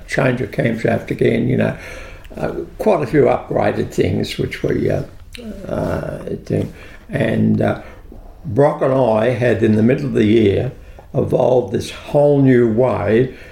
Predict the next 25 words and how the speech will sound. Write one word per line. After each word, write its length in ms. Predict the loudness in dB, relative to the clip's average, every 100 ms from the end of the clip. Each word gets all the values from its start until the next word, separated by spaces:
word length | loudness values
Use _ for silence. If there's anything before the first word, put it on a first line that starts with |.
| -20 -8
of 140 | -6
changing 540 | -2 2 2 4 2 0
the 60 |
suspension 680 | 0 -2 0 0 0 -2 -2
to 80 | 0
rock 320 | 2 2 0
hard 360 | -2 0 0 -4
Formula 460 | 0 2 4 2
One 240 | 2 2 0
type 320 | 0 0 -2
of 100 | -8
thing, 400 | -2 -2 0 -4 -8 -20 -20 -6
and 380 | 0 2 2 0 -6 -12
had 180 | -2 -2 -2 0 0 -2
specific, 720 | -8 -4 0 2 4 2 -2 -16 -20 -20 -20 -16 -2
to 80 | 2
go 220 | 4 4
on 80 | 4
the 100 | 4
alloy 260 | 4 4 4
wheels, 420 | 6 6 4 2
we 100 | 0
had 160 | 2 2
a, 140 | 0 -4 -8
a 100 | -8